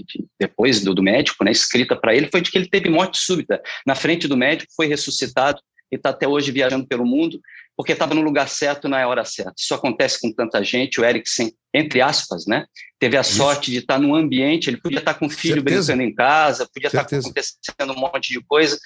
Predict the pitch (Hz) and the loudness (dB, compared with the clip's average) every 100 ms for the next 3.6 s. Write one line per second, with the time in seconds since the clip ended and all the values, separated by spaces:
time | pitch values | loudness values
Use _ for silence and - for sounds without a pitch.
0 | - - 139 - 156 151 - - - - | -6 0 0 2 2 2 0 -2 -4 0
1 | 180 156 - 151 143 120 120 151 151 - | 0 0 0 -2 0 2 4 2 0 -6
2 | 143 131 - 131 117 - 139 151 143 143 | -4 -4 -8 -6 -6 0 2 2 0 -8
3 | _ - - 156 147 | _ -8 -4 0 0